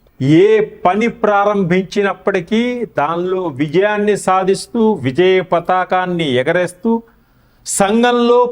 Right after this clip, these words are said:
పది మంది చేత మెప్పు పొందే విధంగా ముందుకు సాగడం జరుగుతుంది ఈ మేషరాశి వారు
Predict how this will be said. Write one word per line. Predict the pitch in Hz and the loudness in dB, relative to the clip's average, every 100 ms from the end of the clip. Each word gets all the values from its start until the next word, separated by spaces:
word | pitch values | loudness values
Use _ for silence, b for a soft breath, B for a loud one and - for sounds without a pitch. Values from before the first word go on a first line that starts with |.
| 220 | 0
పది | 202 214 | 2 0
మంది | 208 214 226 226 | 0 0 -4 0
చేత | 220 214 220 214 214 180 135 | 0 0 0 0 -2 -2 -4
మెప్పు | 156 - - 220 - | -4 -4 -2 -2 0
పొందే | 196 190 190 190 180 | -2 0 2 2 0
విధంగా | 175 180 175 175 175 175 170 | -2 -4 -4 -2 -2 -2 -4
ముందుకు | 123 135 151 156 | -6 -4 -4 -4
సాగడం | 143 - 127 127 131 120 | -6 -4 -4 -4 -6 -4
జరుగుతుంది | 123 127 131 131 120 123 123 143 151 | -2 -4 -4 -4 -2 -2 -4 -4 0
ఈ | 131 123 | 0 2
మేషరాశి | 120 113 131 120 110 - 113 | 0 0 -2 -2 -2 -4 -4
వారు | 110 110 104 | -4 -4 -4